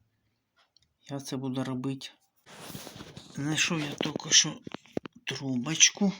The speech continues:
ось цю біленьку. Має бути це стандартна П Т Ф Е. Це у них іде наружний діаметр чотири міліметри,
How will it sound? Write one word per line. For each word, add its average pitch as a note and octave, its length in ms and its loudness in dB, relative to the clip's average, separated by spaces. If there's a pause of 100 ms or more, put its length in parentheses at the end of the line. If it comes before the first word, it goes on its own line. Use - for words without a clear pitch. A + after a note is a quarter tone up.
ось F3 160 -6
цю - 260 0 (560)
біленьку. E3 720 2 (1080)
Має C3+ 200 4
бути C3+ 200 -2
це C#3 240 -2 (280)
стандартна C#3+ 580 -2
П B2+ 180 -10
Т - 340 -4
Ф C#3+ 240 -4
Е. E3 320 0 (1800)
Це - 160 -6
у D3 100 0
них D3 200 -6
іде C3+ 300 -2 (260)
наружний C#3+ 420 2
діаметр B2+ 600 -2
чотири - 420 2
міліметри, F3+ 800 0